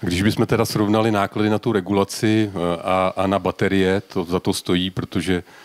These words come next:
v podstatě buď můžeme, eh, nabíjet tu baterku v případě, že neumíme regulovat, anebo mít inteligentní řešení, který využije maximálně tu energii vyrobenou. Eh, jak si tady to, je, je možné to porovnat? Bylo by to dražší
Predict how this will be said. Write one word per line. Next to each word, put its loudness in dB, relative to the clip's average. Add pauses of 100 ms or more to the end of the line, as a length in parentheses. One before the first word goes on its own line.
(160)
v -20
podstatě -2
buď -6
můžeme, 2 (200)
eh, -2
nabíjet 0
tu -2
baterku 0
v -16
případě, -4
že 0
neumíme 2
regulovat, 0 (380)
anebo 2
mít -2
inteligentní 0
řešení, 0
který 0
využije 2 (400)
maximálně 2
tu 0
energii 2
vyrobenou. 2 (440)
Eh, 0
jak -4
si -6
tady -2
to, 0 (300)
je, -4
je 4
možné 0
to 0
porovnat? 0
Bylo 0
by -2
to -2
dražší -6